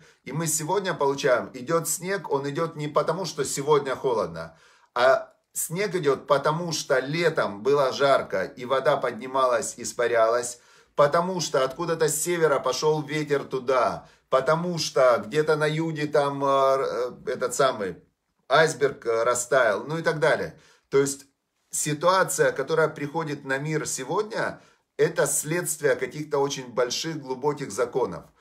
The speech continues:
Теперь ситуация, которая приходит на каждого человека в частности, это следствие еще большего зако-, количества законов, которые идут все из прошлого. И из будущего тоже. Потому что интересно, что когда,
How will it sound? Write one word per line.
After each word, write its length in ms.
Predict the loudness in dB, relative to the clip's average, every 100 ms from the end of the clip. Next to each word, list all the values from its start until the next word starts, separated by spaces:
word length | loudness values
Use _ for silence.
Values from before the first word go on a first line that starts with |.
| _ _ _
Теперь 420 | -8 0 0 -2
ситуация, 680 | -8 -6 0 2 2 2 -2
которая 360 | -2 -2 0 -2
приходит 420 | -4 -6 -6 -4
на 120 | -4
каждого 500 | -2 2 2 2 -2
человека 480 | 0 0 2 0 -2
в 80 | -6
частности, 800 | -2 -2 -2 -6 -6 -8 -10 -12 -18 _ _ _
это 260 | 0 2 0
следствие 840 | 0 -2 -2 -4 -2 2 2 2 -4
еще 340 | -8 -4 -2
большего 540 | -2 -2 -4 -2 -2 -2
зако-, 400 | -2 -6 -16 -12
количества 500 | -2 -2 -2 -4 -2
законов, 460 | -2 -2 -2 -4 -4
которые 320 | -4 -4 -4
идут 180 | -6 -8
все 220 | -8 -8
из 100 | -8
прошлого. 640 | -2 -2 -2 -4 -8 -12 -20 _ _
И 120 | -4
из 100 | -2
будущего 540 | 0 -2 -2 -2 0 0
тоже. 260 | 0 -4
Потому 320 | -6 -8 -8 -10
что 180 | -6
интересно, 520 | -6 -6 -8 -6 -6 -8
что 240 | -4 -6
когда, 640 | -4 -6 0 0 0 -4